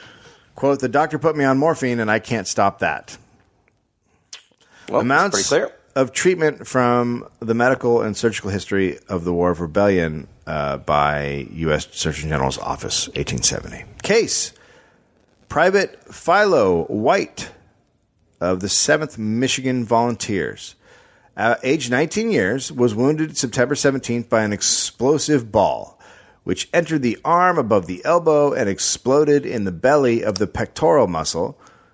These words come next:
Speaker 1: Wow.
Speaker 2: Ugh.
Speaker 1: Making the cavity large enough to admit the fist.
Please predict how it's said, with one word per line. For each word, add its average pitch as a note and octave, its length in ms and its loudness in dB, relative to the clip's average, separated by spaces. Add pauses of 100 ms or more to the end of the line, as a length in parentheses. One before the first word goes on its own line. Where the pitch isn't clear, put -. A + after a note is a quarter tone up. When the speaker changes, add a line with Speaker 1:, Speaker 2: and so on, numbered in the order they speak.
(1040)
Speaker 1:
Wow. - 60 -14 (100)
Speaker 2:
Ugh. A#2+ 40 -16 (380)
Speaker 1:
Making D3 380 0
the D3 100 4
cavity D#3 760 2
large A#2 420 2
enough G2 560 -4
to C#3+ 120 0
admit E2+ 380 -2
the A2+ 80 -4
fist. - 640 -2